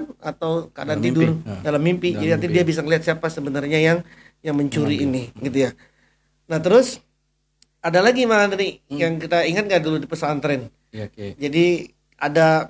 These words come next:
Speaker 1: pencurian, kemudian kita mencurigai siapa deh, gitu
Speaker 2: Iya,
Speaker 1: kan.
Speaker 2: di-, ada suspeknya
Speaker 1: Ada,
Speaker 2: kayaknya,
Speaker 1: iya, ada
Speaker 2: targetnya.
Speaker 1: orang-orang, target-target, ada orang-orang yang dicurigai.
Speaker 2: Iya.
Speaker 1: Nah, ini kalau ada yang dicurigai bagaimana? Nah, ini ada caranya nih. Yang pertama,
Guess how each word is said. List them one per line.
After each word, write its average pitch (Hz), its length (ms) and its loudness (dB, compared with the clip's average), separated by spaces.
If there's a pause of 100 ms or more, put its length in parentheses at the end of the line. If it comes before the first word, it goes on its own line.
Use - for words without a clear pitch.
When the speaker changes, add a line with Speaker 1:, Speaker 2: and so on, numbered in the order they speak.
Speaker 1:
pencurian, 151 640 0 (280)
kemudian 160 300 -4
kita 202 240 0 (280)
mencurigai 175 720 4
siapa 180 400 2
deh, 175 200 4
gitu 139 200 -2
Speaker 2:
Iya, 123 80 2
Speaker 1:
kan. 160 180 4
Speaker 2:
di-, 123 200 -2
ada 123 260 -4
suspeknya - 400 -4
Speaker 1:
Ada, 170 160 6 (120)
Speaker 2:
kayaknya, 160 200 4
Speaker 1:
iya, 180 200 6
ada 139 120 4
Speaker 2:
targetnya. 160 200 2
Speaker 1:
orang-orang, 165 440 2
target-target, 165 640 2
ada 175 180 2
orang-orang 170 340 4
yang 190 100 0
dicurigai. 160 560 2 (120)
Speaker 2:
Iya. 104 220 -6 (220)
Speaker 1:
Nah, 156 120 -6
ini 165 160 0
kalau 170 240 4
ada 165 140 4
yang 170 120 6
dicurigai 160 540 0
bagaimana? 170 600 0 (400)
Nah, 131 140 -12
ini 165 220 -2
ada 165 200 4
caranya 180 420 4
nih. 160 220 0 (480)
Yang 160 180 -4
pertama, 165 800 2